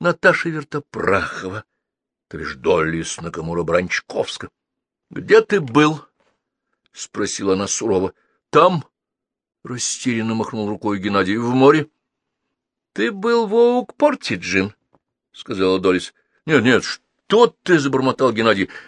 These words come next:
«Просто мне не спалось, я спустился к морю, здесь какой-то рыбак покатал меня». «Джин», — голос девочки зазвенел от напряжения, —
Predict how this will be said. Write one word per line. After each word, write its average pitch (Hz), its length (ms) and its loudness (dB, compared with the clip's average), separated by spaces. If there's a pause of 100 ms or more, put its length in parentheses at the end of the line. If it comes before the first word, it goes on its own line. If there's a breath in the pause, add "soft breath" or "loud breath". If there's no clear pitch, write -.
«Просто 220 300 4
мне 233 120 0
не 240 120 2
спалось, 262 500 4
я 240 140 4
спустился 247 580 -2
к - 80 -12
морю, 262 320 4 (220 loud breath)
здесь 196 320 -2
какой-то 175 360 -2
рыбак 151 540 2
покатал 196 400 4
меня». 190 300 0 (520)
«Джин», — 214 460 0 (800)
голос 98 480 -4
девочки 98 440 -4
зазвенел 95 600 4
от 147 140 4
напряжения, — 120 500 -2